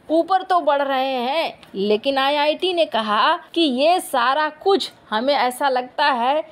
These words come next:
जैसे कि प्रायोजित है, ये बिल्कुल भी रैंकिंग हमारे लिए बकवास है। बात तो सही है भाई, अगर आईआईटी की बात करें तो आईआईटी ने टॉप के लोगों को दिया है और इन टॉप के लोगों को देने के बाद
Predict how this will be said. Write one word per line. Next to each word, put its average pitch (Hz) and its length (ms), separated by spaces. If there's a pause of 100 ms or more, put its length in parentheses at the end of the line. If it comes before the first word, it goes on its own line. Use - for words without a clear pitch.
(120)
जैसे 233 520
कि 277 420 (220)
प्रायोजित 214 720
है, 277 360 (320)
ये 294 340
बिल्कुल 247 540
भी 294 220
रैंकिंग 220 520 (180)
हमारे 202 420
लिए 196 300
बकवास 175 640
है। - 120 (240)
बात 208 380
तो 214 120
सही 233 220
है 233 60
भाई, 208 240 (120)
अगर 202 240
आईआईटी 247 520
की 311 140
बात 262 280
करें 247 320
तो 262 120
आईआईटी 214 500
ने 247 140 (120)
टॉप 226 260
के 247 160
लोगों 233 320
को 247 140
दिया 262 280
है 254 200 (220)
और 294 260
इन 294 200
टॉप 285 360
के 285 100
लोगों 269 300
को 285 140
देने 254 300
के 262 140
बाद 254 360